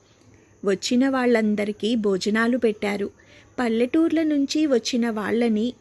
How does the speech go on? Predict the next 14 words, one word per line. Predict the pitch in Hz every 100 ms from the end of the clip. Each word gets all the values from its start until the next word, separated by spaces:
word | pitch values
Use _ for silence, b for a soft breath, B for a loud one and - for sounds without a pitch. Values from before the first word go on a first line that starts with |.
| - -
అశ్రద్ధగా | 202 - 226 226 220 240 277
చూడకండి. | 294 - 214 214 214 202 196 - B B B -
భోజనం | 202 208 202 240 285
పెట్టేటప్పుడు | 277 214 214 220 220 208 196 202 247 - -
అందరికీ | 208 196 214 226 226 285
శ్రద్ధగా | 294 233 208 180 202 208 247
వడ్డించండి | 262 202 175 220 226 226 190 202 240 -
అని | 202 196 233 - B B -
వశిష్ఠుడు | 202 - 240 - 262 247
చెప్పాడు. | 233 208 208 196 202 - _ _ _ _ _ b b b
"సర్వే | - 240 208 208 269 311
వర్ణా | 285 262 247 240 254 277 - - 220
యదా | 214 196 240
పూజాం | 262 233 202 226 220 233